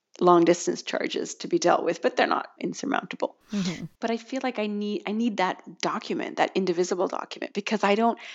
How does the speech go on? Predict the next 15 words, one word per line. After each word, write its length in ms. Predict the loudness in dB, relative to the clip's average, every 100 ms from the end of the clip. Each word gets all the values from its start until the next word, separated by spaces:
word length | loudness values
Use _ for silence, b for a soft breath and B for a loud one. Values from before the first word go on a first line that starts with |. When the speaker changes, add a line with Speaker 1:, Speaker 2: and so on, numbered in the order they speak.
| B
Speaker 1:
like, 120 | 2
I 60 | 2
feel 200 | 6 6
like 180 | 6 4
I, 240 | 2 2 0 -2
I 120 | -2
would 180 | 0 -2
call 280 | 0 2 2
and 60 |
I 60 | 2
wouldn't 240 | 0 -2
know 140 | -2 -2
where 160 | -2
to 80 | -2
start. 500 | -6 -4 0 0 -4